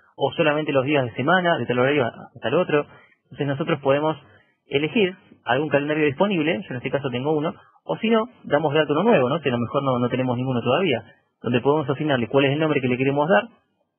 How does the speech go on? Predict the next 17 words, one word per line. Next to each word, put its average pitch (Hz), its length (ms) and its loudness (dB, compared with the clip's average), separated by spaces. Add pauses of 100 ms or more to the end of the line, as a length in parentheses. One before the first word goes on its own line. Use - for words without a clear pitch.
(120)
¿no? 170 180 -8
Simplemente 139 440 -2
para 117 160 0
diferenciar 120 460 -2
uno 113 120 -2
de 139 120 2
otro, 175 240 0 (640)
indicar 147 360 0
también 156 220 -2
cuáles 160 260 2
son 156 120 -2
los 139 160 0
días, 185 360 2 (540)
y 147 100 -6
después 226 220 0
el 214 100 2
horario, 131 340 0